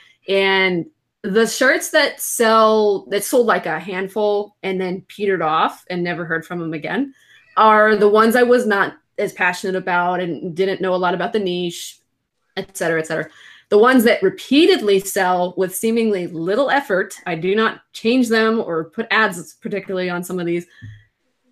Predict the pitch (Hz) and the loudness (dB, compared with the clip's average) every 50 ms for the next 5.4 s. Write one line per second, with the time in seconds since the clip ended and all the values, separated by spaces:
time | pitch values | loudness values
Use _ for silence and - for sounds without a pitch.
0 | _ _ - 185 160 208 196 247 262 254 269 330 370 339 - - - - _ _ | _ _ -12 -8 -4 0 0 2 2 2 2 2 2 2 0 -2 -6 -10 _ _
1 | _ - - 190 202 214 220 - - 262 254 262 254 233 240 247 254 247 285 302 | _ -6 -2 0 2 0 0 0 0 2 4 4 4 4 4 4 4 4 4 4
2 | 359 415 294 214 - - 185 190 190 - 202 214 214 226 214 254 277 277 - 269 | 6 4 4 2 0 -4 -4 -2 -2 0 0 0 0 0 -2 -2 -2 -2 -2 0
3 | 254 254 247 247 - - 202 180 180 175 - 190 196 202 202 196 196 196 196 190 | 0 0 -2 -4 -10 -8 -6 -6 -6 -6 -6 -6 -6 -4 -4 -4 -4 -4 -2 -4
4 | 190 185 - _ _ - 196 190 185 185 180 180 180 170 170 - 202 202 202 185 | -4 -6 -10 _ _ -6 -4 -2 -2 0 -2 -2 -4 -4 -2 -2 -2 -2 -2 -2
5 | 156 180 180 175 175 175 160 - | -2 -2 0 0 0 -2 -4 -6